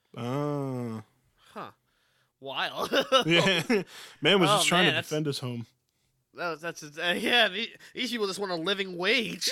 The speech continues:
Speaker 2: <laughs>
Speaker 1: <laughs>
Speaker 2: I ca-, I can't imagine being that, like, stupid rich and also still being selfish with it. Like, jeez.
Speaker 1: I know, right?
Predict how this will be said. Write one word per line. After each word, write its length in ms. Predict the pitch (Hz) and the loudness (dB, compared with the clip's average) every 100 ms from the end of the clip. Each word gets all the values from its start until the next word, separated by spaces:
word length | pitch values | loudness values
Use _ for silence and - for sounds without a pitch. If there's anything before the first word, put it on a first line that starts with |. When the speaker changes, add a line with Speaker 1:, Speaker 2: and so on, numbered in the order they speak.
| - | -6
Speaker 2:
<laughs> 60 | |
Speaker 1:
<laughs> 60 | - | -4
Speaker 2:
I 1400 | 165 - 233 - 226 160 - - - _ _ _ _ - | -4 2 2 4 2 0 -4 -20 -20 _ _ _ _ -8
ca-, 140 | 175 214 | -6 -4
I 160 | - 269 | -4 -4
can't 220 | 247 175 | -2 -4
imagine 340 | 123 120 110 | -2 -4 -4
being 200 | 113 113 | -6 -6
that, 180 | 107 107 | -6 -6
like, 140 | 101 98 | -6 -4
stupid 600 | - - - 120 - 101 | -4 -4 -4 -8 -8 -10
rich 380 | 104 101 - | -10 -10 -10
and 100 | 90 | -12
also 160 | 101 98 | -12 -12
still 180 | - 120 | -10 -10
being 220 | 104 107 | -8 -10
selfish 520 | 98 - 98 - 101 - | -8 -8 -8 -10 -14 -12
with 180 | 98 | -14
it. 120 | 92 76 | -14 -14
Like, 140 | 98 | -14
jeez. 680 | - 120 123 98 131 165 131 | -12 -10 -10 -8 -6 -6 -2
Speaker 1:
I 100 | 123 | 0
know, 160 | 120 | 0
right? 260 | 107 110 | 0 -4